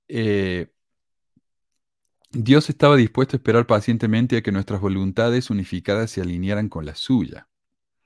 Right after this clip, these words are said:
¿Ok? Entonces Dios no le dio el mandamiento de, o no dijo que los negros podían tener el sacerdocio porque él estaba esperando a que la gente dejara de ser tan racista. Bueno,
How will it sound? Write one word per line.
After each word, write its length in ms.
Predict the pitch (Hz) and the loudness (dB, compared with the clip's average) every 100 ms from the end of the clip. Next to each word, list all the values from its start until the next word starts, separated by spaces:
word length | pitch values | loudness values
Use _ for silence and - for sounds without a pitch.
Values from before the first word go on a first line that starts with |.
| _ _ _ _ _ _ _ _ _ | _ _ _ _ _ _ _ _ _
¿Ok? 240 | 87 92 95 123 | -12 -4 0 0
Entonces 360 | - 95 117 113 | -2 -4 -2 0
Dios 200 | 113 131 | 2 2
no 200 | 135 143 | 4 4
le 120 | 147 | 6
dio 120 | 135 | 6
el 60 | 135 | 4
mandamiento 640 | 135 120 107 120 127 117 | 4 2 4 2 2 0
de, 120 | 101 - | -2 -2
o 240 | 107 87 | -4 -2
no 340 | 104 113 127 147 | 0 2 4 2
dijo 440 | 127 139 - 131 | 0 -2 0 -2
que 260 | - 104 92 - - - _ | 0 -2 -4 -12 -20 -20 _
los 140 | 113 | 2
negros 240 | 123 127 127 | 4 4 2
podían 240 | 113 117 | 0 0
tener 180 | 117 117 | 0 0
el 40 | |
sacerdocio 460 | 120 110 110 123 123 | 0 0 0 0 -4
porque 240 | 113 117 | -4 0
él 60 | 139 | 0
estaba 180 | 143 139 | 2 2
esperando 340 | 135 120 131 | 2 0 2
a 40 | 127 | 0
que 100 | 101 | -2
la 100 | 101 | -2
gente 320 | - 127 127 | -2 -2 0
dejara 320 | 107 - 113 | -2 0 -2
de 60 | 110 | -2
ser 120 | 107 | -2
tan 160 | 107 | -2
racista. 460 | 104 78 - - 82 | -2 -4 -6 -10 -4
Bueno, 320 | 120 147 92 | 2 2 0